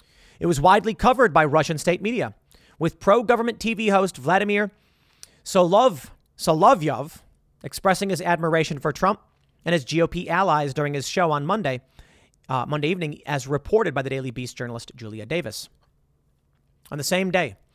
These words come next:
Russian military expert Igor Korochenko,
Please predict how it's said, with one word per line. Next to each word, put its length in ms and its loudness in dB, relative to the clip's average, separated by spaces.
Russian 440 2
military 560 2
expert 580 -2
Igor 540 4
Korochenko, 720 0